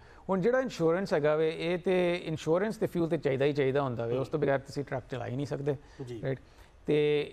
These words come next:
Speaker 1: ਇੰਸ਼ੋਰੈਂਸ ਇੱਥੇ ਬਹੁਤ ਮਹਿੰਗਾ ਹੈ।
Speaker 2: ਹੂੰ।
Speaker 1: ਕੈਲੀਫੋਰਨੀਆ 'ਚ ਤੇ ਬਹੁਤ ਮਹਿੰਗਾ, ਪਰ ਜੇ ਤੁਸੀਂ ਪੂਰੀ ਯੂ ਐਸ ਦੇ ਵਿੱਚ ਦੇਖੋ, ਮਹਿੰਗਾ ਹੈ। ਹੁਣ ਸਾਡੇ ਇੱਕ ਵੀਰ ਨੂੰ ਮਿਲਿਆ ਸੀਗਾ,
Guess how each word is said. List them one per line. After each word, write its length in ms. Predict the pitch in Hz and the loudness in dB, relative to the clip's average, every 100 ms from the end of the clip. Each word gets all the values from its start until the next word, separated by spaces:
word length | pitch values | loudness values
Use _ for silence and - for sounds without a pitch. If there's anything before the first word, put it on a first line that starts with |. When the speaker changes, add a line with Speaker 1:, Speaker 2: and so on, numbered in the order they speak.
| - | -6
Speaker 1:
ਇੰਸ਼ੋਰੈਂਸ 600 | 160 - 156 185 208 - | -6 0 0 2 0 -2
ਇੱਥੇ 340 | 147 - 175 | -8 -2 -2
ਬਹੁਤ 440 | 135 117 165 180 | -2 -2 -2 -2
ਮਹਿੰਗਾ 300 | 156 127 120 | -4 -4 -4
ਹੈ। 60 | 117 | -6
Speaker 2:
ਹੂੰ। 60 | 120 | -2
Speaker 1:
ਕੈਲੀਫੋਰਨੀਆ 600 | - 185 - 170 202 247 | 0 2 2 2 2 0
'ਚ 80 | 247 | 0
ਤੇ 80 | 175 | 0
ਬਹੁਤ 260 | 156 170 | 2 0
ਮਹਿੰਗਾ, 340 | 196 196 208 220 220 - - - | -2 0 0 0 -6 -20 -10 -2
ਪਰ 100 | 180 | 0
ਜੇ 140 | 165 | 2
ਤੁਸੀਂ 240 | 196 202 214 | 0 0 -2
ਪੂਰੀ 320 | - 196 226 | 0 0 2
ਯੂ 220 | 196 196 | 2 4
ਐਸ 140 | 202 | 2
ਦੇ 140 | - 233 | 2 2
ਵਿੱਚ 200 | 190 - | 2 0
ਦੇਖੋ, 440 | 170 - 165 143 - - - - - - - - - | -2 2 0 0 -6 -20 -20 -20 -20 -20 -20 -16 -6
ਮਹਿੰਗਾ 320 | 127 127 135 | -2 2 2
ਹੈ। 220 | 120 117 117 | 2 -2 -4
ਹੁਣ 120 | 143 | -2
ਸਾਡੇ 280 | 139 139 139 | 0 2 2
ਇੱਕ 100 | 135 | 2
ਵੀਰ 160 | 139 147 | 2 0
ਨੂੰ 120 | 151 | 0
ਮਿਲਿਆ 220 | 143 151 | 2 2
ਸੀਗਾ, 300 | 156 160 165 | 2 0 0